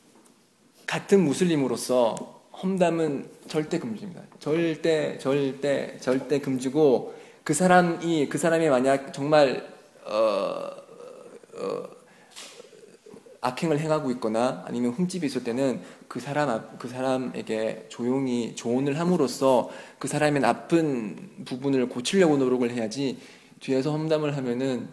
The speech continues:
그 사람의 죽은 자의 살코기를 먹는 것과 같고 어머니와의 그런 잠자리를 같이 하는 것과 같은 것이기 때문에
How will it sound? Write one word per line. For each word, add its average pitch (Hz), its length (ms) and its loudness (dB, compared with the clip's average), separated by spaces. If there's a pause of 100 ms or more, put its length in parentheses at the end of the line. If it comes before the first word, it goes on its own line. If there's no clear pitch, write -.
(160)
그 131 100 -4
사람의 131 400 -2
죽은 127 240 -6
자의 123 160 2
살코기를 139 460 -4
먹는 110 280 -6
것과 113 400 -8 (560)
같고 120 560 -2 (1300)
어머니와의 123 1000 2
그런 117 440 -2 (600)
잠자리를 131 380 -2
같이 127 240 -6
하는 143 120 -6
것과 139 180 -4
같은 - 340 -4
것이기 151 300 2
때문에 135 580 0